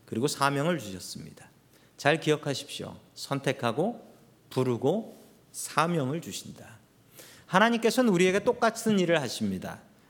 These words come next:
하나님께서는 우리를 창세전, 우리가 태어나기도 전부터 우리를 선택하시고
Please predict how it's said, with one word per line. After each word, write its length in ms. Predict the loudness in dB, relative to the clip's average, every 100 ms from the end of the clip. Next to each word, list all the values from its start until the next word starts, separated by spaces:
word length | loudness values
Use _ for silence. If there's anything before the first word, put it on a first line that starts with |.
| _
하나님께서는 640 | 4 4 4 0 2 2
우리를 560 | 4 4 4 2 -4 -16 -20 -20 _ _ _ _ _
창세전, 560 | 0 2 4 4 2
우리가 240 | 2 2 2
태어나기도 500 | 2 2 2 0 0
전부터 680 | 0 0 -2 0 0 0 -10 -20 -10
우리를 640 | 0 2 4 0 -2 -14 -14
선택하시고 840 | -6 -2 -2 -2 -4 -6 -8 -8